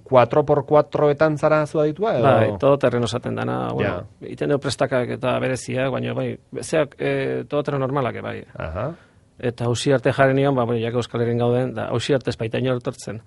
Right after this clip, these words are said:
Speaker 1: Ja. <laughs> Zer moduz, dabil negozia orain?
Speaker 2: Ondo, pixkat, eh, geldixo, baina bai.
Speaker 1: Bai, eh?
Speaker 2: Bai.
Speaker 1: Ja, ja.
Speaker 2: Ez dago lehengo, orain dela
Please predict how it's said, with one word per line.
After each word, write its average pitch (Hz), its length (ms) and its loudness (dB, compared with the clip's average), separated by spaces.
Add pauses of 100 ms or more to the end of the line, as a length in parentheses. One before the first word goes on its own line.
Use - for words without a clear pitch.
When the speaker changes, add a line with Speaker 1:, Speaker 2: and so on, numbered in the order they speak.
(120)
Speaker 1:
Ja. 98 200 0 (720)
<laughs> - 520 2 (960)
Zer 170 180 10
moduz, 170 300 8 (280)
dabil 156 240 6
negozia 156 320 4
orain? 175 240 2 (140)
Speaker 2:
Ondo, 147 340 4
pixkat, 160 400 4
eh, 127 500 4 (100)
geldixo, 135 440 -4
baina 123 240 -4
bai. 113 140 -2 (100)
Speaker 1:
Bai, 120 200 0
eh? 110 100 0
Speaker 2:
Bai. 123 160 -2 (340)
Speaker 1:
Ja, 98 140 -6 (460)
ja. 107 120 -6
Speaker 2:
Ez - 100 -6
dago 123 360 4
lehengo, 117 340 -2 (480)
orain 123 160 -6
dela 120 220 -2